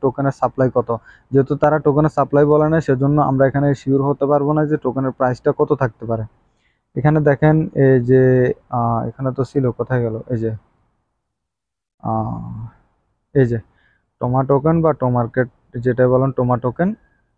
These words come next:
তো এটার price তারা listing করছিল কততে দেখেন, এই, এই যে ডাবল জিরো ওয়ানে, জিরো পয়েন্ট ডাবল জিরো ওয়ানে। তো তখন রেটটা ছিল কীরকম,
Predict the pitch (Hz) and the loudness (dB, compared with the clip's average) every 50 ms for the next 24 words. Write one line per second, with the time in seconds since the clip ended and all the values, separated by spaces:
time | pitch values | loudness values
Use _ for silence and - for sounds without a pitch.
0 | _ _ _ _ _ _ 147 135 131 131 120 - 147 131 127 165 160 147 - 147 | _ _ _ _ _ _ 2 4 4 4 2 2 0 0 2 0 0 0 0 0
1 | 147 143 156 147 - - _ 143 135 139 143 135 131 - - - 147 147 143 151 | 2 2 2 0 -2 -4 _ 0 0 2 2 2 0 0 0 -2 -2 0 0 -2
2 | 139 - - 151 151 151 - 156 139 - 120 110 120 110 120 117 117 156 196 226 | -2 -4 0 0 0 2 0 0 0 0 0 0 0 0 0 0 2 0 -2 -2
3 | - _ _ _ _ _ _ _ _ _ _ _ _ _ _ _ _ _ - - | -6 _ _ _ _ _ _ _ _ _ _ _ _ _ _ _ _ _ -4 0
4 | 127 127 123 123 123 120 120 120 120 120 120 120 120 - 254 247 - - 131 127 | 2 2 2 2 2 2 0 0 -2 -2 -2 -4 -4 -6 -8 -12 -6 -4 0 0
5 | 127 127 123 123 123 123 120 120 120 120 120 120 117 113 117 120 117 113 101 - | 2 2 2 2 2 0 0 0 0 -2 -2 -2 -4 -4 -6 -6 -6 -6 -8 -12
6 | _ _ _ _ _ _ _ _ _ _ _ - 131 135 131 135 143 143 139 160 | _ _ _ _ _ _ _ _ _ _ _ -4 -2 0 2 4 2 4 4 6
7 | 165 170 156 135 131 131 127 120 110 101 - _ _ _ _ _ _ _ _ _ | 6 6 6 6 4 2 2 0 -4 -6 -10 _ _ _ _ _ _ _ _ _
8 | _ _ _ _ _ _ _ _ _ _ _ _ 120 123 143 151 151 151 180 180 | _ _ _ _ _ _ _ _ _ _ _ _ -2 0 2 2 2 2 0 2
9 | 175 151 151 147 156 151 151 165 160 143 135 135 131 127 123 117 - - 139 135 | 2 2 4 2 2 4 4 4 4 4 4 2 0 0 -2 -2 -2 -2 -2 0
10 | - 139 131 - 160 170 165 147 135 143 139 143 - 170 165 - - 180 180 175 | 0 -2 0 0 0 0 0 0 0 0 0 0 -2 -2 -2 0 0 0 0 2
11 | - 175 165 147 123 - 160 180 | 2 4 4 4 4 2 2 0